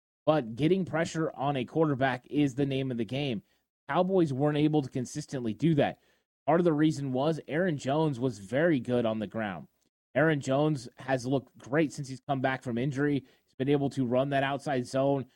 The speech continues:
He's running with great speed, leverage, and physicality. And when you're going against a Dallas Cowboys team, their linebackers are not built, uh, to go ahead and make tackles in the hole. So the Packers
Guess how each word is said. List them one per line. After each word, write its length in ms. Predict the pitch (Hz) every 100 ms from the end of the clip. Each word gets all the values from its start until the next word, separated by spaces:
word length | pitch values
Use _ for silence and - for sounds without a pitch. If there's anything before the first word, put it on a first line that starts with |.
| _ -
He's 160 | 117
running 340 | 113 143 156 147
with 140 | 120
great 260 | 131 120 -
speed, 480 | - 151 165 165
leverage, 400 | 135 135 147 151
and 160 | 131 117
physicality. 800 | 147 123 135 143 180 135 123 117 _ _ _ _ -
And 340 | 139 156 131
when 140 | 147 156
you're 80 |
going 240 | 143 160 180
against 220 | 170 151
a 40 |
Dallas 320 | 135 143 143 131
Cowboys 480 | 185 226 160 143
team, 300 | - 147 143 - _ _ _
their 120 | 160
linebackers 720 | 160 143 175 160 143 147 143
are 100 | 131
not 460 | 127 135 151 120 107
built, 400 | 156 156 113 - _ _ _ _
uh, 200 | 113 110 98
to 180 | 170 160
go 220 | 156 147
ahead 260 | 135 151 143
and 200 | 135 127
make 240 | 135 107
tackles 460 | 156 147 - 135 -
in 180 | 143 151
the 120 | 123
hole. 340 | 113 131 92 - _ _ _ _
So 140 | 139 135
the 320 | 123 107 90 90 98 78 _ _ _ -
Packers 420 | 175 185 151